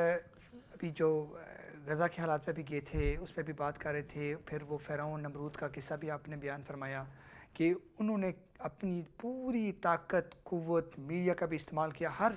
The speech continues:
چیز کا استعمال کر کے کہ وہ جو آنے والا ہے اس کو کس طرح روکا جائے، لیکن پروردگار کا چونکہ ارادہ تھا،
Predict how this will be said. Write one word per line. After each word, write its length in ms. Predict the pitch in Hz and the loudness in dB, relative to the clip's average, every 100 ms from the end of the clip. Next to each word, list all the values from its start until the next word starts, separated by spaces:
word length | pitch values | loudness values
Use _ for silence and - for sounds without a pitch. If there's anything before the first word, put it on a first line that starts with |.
| - | 0
چیز 260 | - 233 - | 2 4 6
کا 100 | 185 | 2
استعمال 400 | - 160 156 151 | 2 4 4 4
کر 180 | 151 | -2
کے 180 | 139 151 - - - | -2 -6 -6 -14 -2
کہ 120 | 185 | 2
وہ 140 | 156 175 | 4 4
جو 120 | 208 | 4
آنے 240 | 185 196 226 | 4 4 6
والا 220 | 185 165 | 8 6
ہے 60 | 156 | 4
اس 100 | - | 2
کو 120 | 185 - | -2 -2
کس 120 | - | -2
طرح 220 | 170 147 | 2 4
روکا 260 | 139 135 143 | 2 0 -2
جائے، 200 | 135 131 - - - | -2 -8 -10 -12 -2
لیکن 240 | 175 185 160 - | 0 2 -2 2
پروردگار 500 | - 190 202 180 180 | 6 8 8 8 6
کا 120 | 202 175 | 6 0
چونکہ 260 | - 160 | 2 6
ارادہ 300 | 151 170 226 | 10 10 10
تھا، 140 | 208 | 10